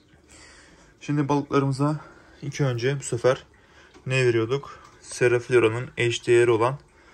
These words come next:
Tetra Flex yeminden veriyorum. Şu şekilde.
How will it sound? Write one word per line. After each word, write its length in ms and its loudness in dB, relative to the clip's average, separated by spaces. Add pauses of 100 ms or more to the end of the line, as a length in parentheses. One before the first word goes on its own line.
(260)
Tetra 500 0
Flex 420 -2
yeminden 380 -6
veriyorum. 440 -4 (1700)
Şu 120 -20
şekilde. 600 -8